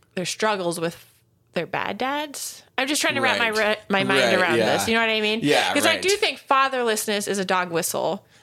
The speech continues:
Speaker 2: Uh-huh.
Speaker 1: for racism. But, you know, talking about the father wound or whatever,
Speaker 2: Right.
Speaker 1: that seems like not as horrible of a thing. It,
Speaker 2: Right.
Speaker 1: like, yeah, I, I, I wish more white men did think about
Speaker 2: Mm-hmm.
Speaker 1: how having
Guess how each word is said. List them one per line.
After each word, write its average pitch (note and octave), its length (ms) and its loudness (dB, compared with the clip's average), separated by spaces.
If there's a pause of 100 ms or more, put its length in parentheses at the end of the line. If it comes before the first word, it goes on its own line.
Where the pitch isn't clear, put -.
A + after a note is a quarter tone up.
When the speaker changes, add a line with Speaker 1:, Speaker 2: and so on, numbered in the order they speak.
Speaker 2:
Uh-huh. F2+ 580 -8
Speaker 1:
for A3+ 120 -4
racism. G3 680 -2
But, F#3+ 400 0
you A#3+ 60 -4
know, G#3 140 0
talking G#3+ 360 -4
about G3 220 -2
the F#3+ 60 -4
father F3+ 400 -4
wound G#3+ 720 0
or F#3 120 0
whatever, F#3+ 800 0
Speaker 2:
Right. F2 520 -8
Speaker 1:
that G3 300 -2
seems G3 340 -4
like - 640 -8 (480)
not B3 220 -2
as F#3 160 -4
horrible C#4+ 640 0
of D#4+ 80 -6
a E4 80 -2
thing. D#4+ 340 -6
It, D#4 220 -12 (100)
Speaker 2:
Right. B3+ 300 -2
Speaker 1:
like, A3 340 -2
yeah, C#4+ 140 0
I, G3 240 0
I, A3 320 -2
I G#3+ 120 -4
wish G#3+ 280 -4
more G#3+ 220 -2
white G3 220 -2
men F#3 460 -4
did F#3 360 -4 (160)
think F3+ 240 -4
about - 380 -4 (400)
Speaker 2:
Mm-hmm. F#2 480 -12
Speaker 1:
how F#3 260 0
having E3+ 600 -6